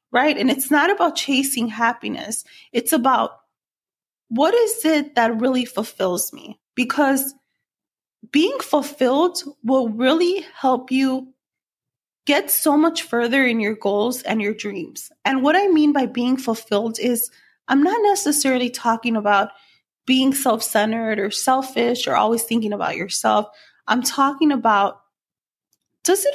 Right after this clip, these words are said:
fulfill you to help others? Do you find it fulfilling to have your own business? Do you find it fulfilling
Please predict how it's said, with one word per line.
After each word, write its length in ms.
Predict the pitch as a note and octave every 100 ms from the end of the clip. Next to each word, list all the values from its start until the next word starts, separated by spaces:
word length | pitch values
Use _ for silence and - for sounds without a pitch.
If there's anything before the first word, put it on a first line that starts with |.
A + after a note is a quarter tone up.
| -
fulfill 400 | B4+ - B3+ C4
you 260 | C4 C4+
to 120 | C4+ A3
help 280 | A3 A3
others? 640 | - - B3+ F4+ - - _ _ _ _ _ _ _ _ _ _ _ _ _ _ _ -
Do 100 | C#4+
you 160 | G4
find 440 | G#4+ - C#4 F4 F4
it 160 | D#4
fulfilling 1080 | - B3 - - C4+ C4+ C4+ C4+ C4 C4 - _ - -
to 400 | B3 A#3 A3+ A3+ _ _ _
have 340 | - C4+ C#4+
your 120 | C4+ F3
own 240 | A3 B3
business? 720 | C4+ C4 C4 C4+ B3+ C4+ - - _ _ _ _ _ _ _ _ _ -
Do 80 |
you 160 | C4+ C#4+
find 400 | C#4 C4+ C#4 C#4+
it 120 | C4+
fulfilling 960 | - A3+ A3+ - A3+ B3 B3+ B3+ B3+